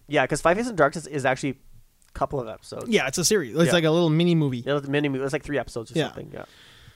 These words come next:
Speaker 2: Man, Transformers is a lot of great stuff. I'm, uh, I'm kind of excited to see this Netflix series,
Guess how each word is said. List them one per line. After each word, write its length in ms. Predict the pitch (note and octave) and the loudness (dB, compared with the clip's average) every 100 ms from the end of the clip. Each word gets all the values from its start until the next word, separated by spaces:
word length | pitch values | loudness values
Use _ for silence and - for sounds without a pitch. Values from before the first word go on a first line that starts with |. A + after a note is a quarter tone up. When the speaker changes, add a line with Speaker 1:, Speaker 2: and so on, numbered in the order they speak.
| _ _ | _ _
Speaker 2:
Man, 280 | C#4 C#4+ C4 | 0 2 2
Transformers 500 | A3 D4+ C#4+ G4 B3+ | 2 0 2 0 0
is 40 | D#3+ | 0
a 20 | |
lot 120 | D3 | -4
of 60 | C3 | -6
great 160 | C3 - | -8 -4
stuff. 240 | G3 D3+ - | -4 -4 2
I'm, 220 | G#3+ A#3+ | 4 6
uh, 220 | A3+ F#3+ - | 6 6 4
I'm 200 | G#3 A3+ | 2 2
kind 160 | A3+ A3+ | 4 4
of 60 | |
excited 240 | E3+ G3 G3 | 4 4 4
to 40 | E3 | 4
see 100 | F#3 | 2
this 100 | C#3+ | 2
Netflix 340 | D#3+ E3 D#3+ | 0 -2 -4
series, 320 | - C#3 D#3 | -4 -4 -6